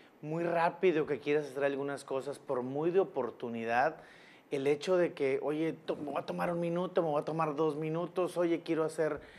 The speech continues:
eh, del baño, quiero ir a orinar, este, voy a ir a limpiarme, eh, me puedo lavar los dientes, aun cuando estés en, en el juego sexual y aun cuando la calentura esté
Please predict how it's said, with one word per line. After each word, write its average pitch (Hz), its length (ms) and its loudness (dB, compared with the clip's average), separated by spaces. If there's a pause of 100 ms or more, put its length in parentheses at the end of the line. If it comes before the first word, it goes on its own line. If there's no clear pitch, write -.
(140)
eh, 131 120 -4
del 123 180 -2
baño, 175 440 4
quiero 151 200 2
ir 147 60 6
a - 20 8
orinar, 165 640 2 (240)
este, 143 220 0
voy 151 100 4
a 160 40 6
ir 156 40 8
a 151 60 6
limpiarme, 160 880 4 (240)
eh, 151 80 -4
me 156 100 -2
puedo 165 220 8
lavar 147 280 10
los 143 220 0
dientes, 160 640 4 (380)
aun 175 320 4
cuando 208 260 4
estés 175 340 0
en, 190 260 0
en 135 140 -4
el 127 120 -4
juego 160 260 4
sexual 151 640 4
y - 20 0
aun 147 220 0
cuando 147 420 2 (240)
la 127 140 2
calentura 135 640 4
esté 160 520 2